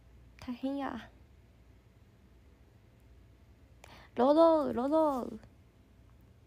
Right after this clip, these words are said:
うん。ちなみに私は明日オフでございます。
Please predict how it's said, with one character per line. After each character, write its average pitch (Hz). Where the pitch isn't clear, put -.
う 277
ん。 226
ち 220
な 220
み 233
に 240
私 233
は 302
明 208
日 -
オ 233
フ 294
で 294
ご 269
ざ 254
い 247
ま 233
す。 -